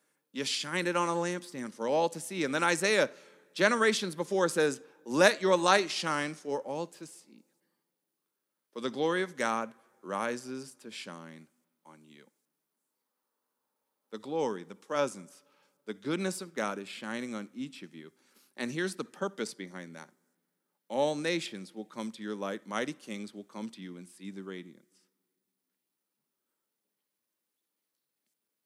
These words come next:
Why shine a light? The light is not just for us.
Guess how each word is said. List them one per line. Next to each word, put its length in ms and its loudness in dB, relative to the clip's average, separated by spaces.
Why 280 -2
shine 280 -6
a 60 -4
light? 300 -12
The 100 -4
light 300 0
is 120 -4
not 220 -2
just 220 -4
for 200 -6
us. 440 -18